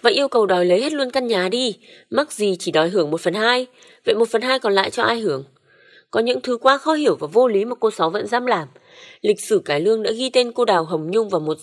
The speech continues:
dòng không phải hát hay diễn giỏi đẹp đẽ gì, mà là muốn những thứ đi ngược lại đạo đức xã hội và luật pháp.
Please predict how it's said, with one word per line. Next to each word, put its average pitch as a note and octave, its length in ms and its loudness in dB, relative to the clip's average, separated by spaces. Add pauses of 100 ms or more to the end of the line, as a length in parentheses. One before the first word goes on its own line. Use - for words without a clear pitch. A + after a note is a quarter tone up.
dòng E3 260 0
không D4 360 -2
phải D#3+ 160 0
hát G#3 180 -8
hay A3+ 140 -2
diễn G3 180 -4
giỏi F#3 200 0
đẹp D3 200 -8
đẽ - 160 -4
gì, G#3 200 -6 (200)
mà F3+ 100 2
là F3+ 100 4
muốn F3 260 0
những A3+ 140 -8
thứ G3+ 160 0
đi A#3+ 120 -2
ngược A3+ 240 -2
lại F3 140 -4
đạo - 160 -2
đức C#4 180 -4
xã - 160 -4
hội B3 200 -2
và E3 100 -2
luật D#3+ 160 -2 (140)
pháp. C#4+ 200 4